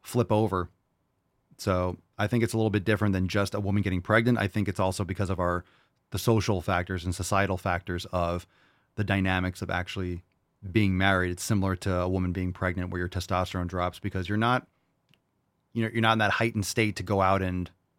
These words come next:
plow and spread your seed in the same way. But at the same time, of course, it's not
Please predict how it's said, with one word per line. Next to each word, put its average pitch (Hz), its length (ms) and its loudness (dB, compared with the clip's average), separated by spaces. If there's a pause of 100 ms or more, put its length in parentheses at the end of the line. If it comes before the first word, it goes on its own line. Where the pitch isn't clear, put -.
(320)
plow 95 360 2
and 95 100 0
spread 92 280 -4
your 92 60 -4
seed 90 340 -4 (420)
in 101 80 -10
the 95 60 -8
same 87 220 -8
way. 87 140 -8 (1200)
But 131 80 0
at 139 40 2
the 135 60 -2
same 151 260 6
time, 101 300 6
of 87 80 -8
course, 92 220 -2
it's 85 100 -8
not 90 260 2